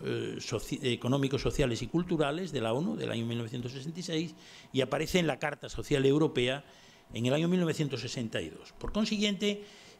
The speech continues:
el, eh, hasta, pongamos, el último tercio de siglo, no tiene relieve el indicador de funcionamiento del mercado de trabajo.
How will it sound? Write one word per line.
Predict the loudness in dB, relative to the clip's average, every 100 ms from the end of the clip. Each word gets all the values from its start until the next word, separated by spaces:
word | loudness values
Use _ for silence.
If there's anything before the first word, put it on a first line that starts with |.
| -6
el, | 0 2 4 4 2 0
eh, | 0 2 0 -2
hasta, | -4 -4 -2 -4 -4 -16 -14 8
pongamos, | 8 8 0 0 0 -4 -6 -8 2
el | 4 6
último | 6 6 6 6 4 -2 -2
tercio | 0 0 -2 0
de | -2
siglo, | -2 -4 -4 -6 -8 -12 -20 -20 -4
no | 0 4
tiene | 6 6 4
relieve | 4 4 6 6 6 2 -4 -8 -16 -20 -20 -2
el | 4 8
indicador | 8 8 6 4 2 -2
de |
funcionamiento | 0 0 2 2 2 2 2
del | 2 2
mercado | -4 -4 -6
de | -8
trabajo. | -14 -20 -20